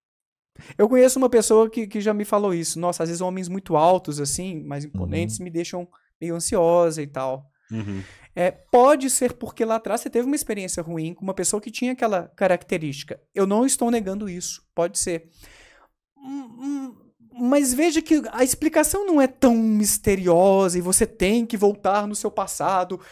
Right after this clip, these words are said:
Speaker 1: pra liberar aquela lembrança e você,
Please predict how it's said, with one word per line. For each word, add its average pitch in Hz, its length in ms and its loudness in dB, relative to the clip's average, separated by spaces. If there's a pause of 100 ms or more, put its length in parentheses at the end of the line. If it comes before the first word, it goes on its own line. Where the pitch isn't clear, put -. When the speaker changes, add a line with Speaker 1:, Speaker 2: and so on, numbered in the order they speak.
(160)
Speaker 1:
pra 208 160 2
liberar 214 600 4
aquela 233 300 2
lembrança 226 680 2
e 226 80 -2
você, 220 340 -2